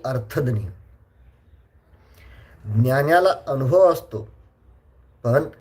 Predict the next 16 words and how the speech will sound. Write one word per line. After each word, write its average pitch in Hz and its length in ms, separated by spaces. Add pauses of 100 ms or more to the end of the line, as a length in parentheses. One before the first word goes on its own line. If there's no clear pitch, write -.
(200)
त्याचे 139 320
नाव 123 300
त्याला 147 260
माहीत 110 360
नसते. 90 420 (1400)
अपंडिताला 156 800
त्याचे 175 300
नाव 147 260
माहीत 170 320
असते, 143 500 (500)
पण 156 140
अनुभव 151 440
नसतो. 107 340 (1400)
पंडिताला 131 600 (360)
अनुभवही 143 760
असतो 120 480